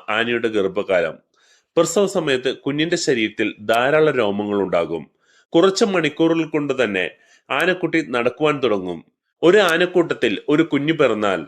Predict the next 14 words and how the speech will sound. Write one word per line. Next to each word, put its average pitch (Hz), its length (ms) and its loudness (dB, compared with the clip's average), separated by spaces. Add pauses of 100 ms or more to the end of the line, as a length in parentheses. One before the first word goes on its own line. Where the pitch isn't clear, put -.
(280)
എല്ലാവരുടെയും 190 560 2
കൂടി 151 240 0
കുഞ്ഞ് 135 320 -4 (100)
തന്നെയാണ്. 92 520 -2 (640)
അമ്മ 175 240 0
ഭക്ഷണം 180 420 0
തേടി 151 220 2
പോകുമ്പോൾ 104 640 0 (220)
മറ്റു 151 260 0
പെണ്ണാനകൾ 127 720 0 (260)
ആയമാരെ 160 480 2
പോലെ 117 480 0
ഇവയെ 131 280 0
സംരക്ഷിക്കുന്നതും 113 920 -4